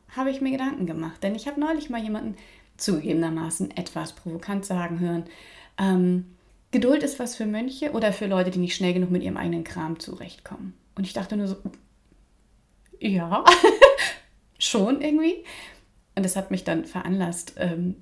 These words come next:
mir da einfach mal Gedanken zuzumachen. Denn, ähm, so diese, wie gesagt, diese ganz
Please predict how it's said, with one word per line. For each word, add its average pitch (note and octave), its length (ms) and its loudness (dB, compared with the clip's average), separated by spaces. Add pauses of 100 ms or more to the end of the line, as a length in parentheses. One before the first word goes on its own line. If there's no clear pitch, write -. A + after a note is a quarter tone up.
(140)
mir G#3+ 140 -8
da G#3+ 80 -8
einfach A3+ 240 -6
mal A#3+ 140 -6
Gedanken A#3+ 340 -6
zuzumachen. E3 640 -8
Denn, E3+ 280 -2 (600)
ähm, F#3 520 0
so G#3+ 140 -8
diese, A3 560 -6
wie A3+ 140 -6
gesagt, A#3 320 -8
diese F#3+ 200 -4
ganz - 580 0